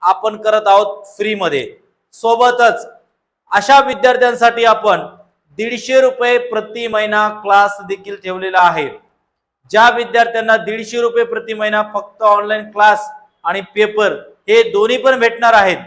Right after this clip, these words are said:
हे सुद्धा आपण चालू केलेलं आहोत. दीडशे रुपये म्हणजे तुमचं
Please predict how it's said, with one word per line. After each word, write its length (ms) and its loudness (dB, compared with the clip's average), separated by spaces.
हे 180 4
सुद्धा 340 0
आपण 280 0
चालू 260 -2
केलेलं 380 -4
आहोत. 480 2
दीडशे 340 -6
रुपये 280 -2
म्हणजे 340 -2
तुमचं 640 -2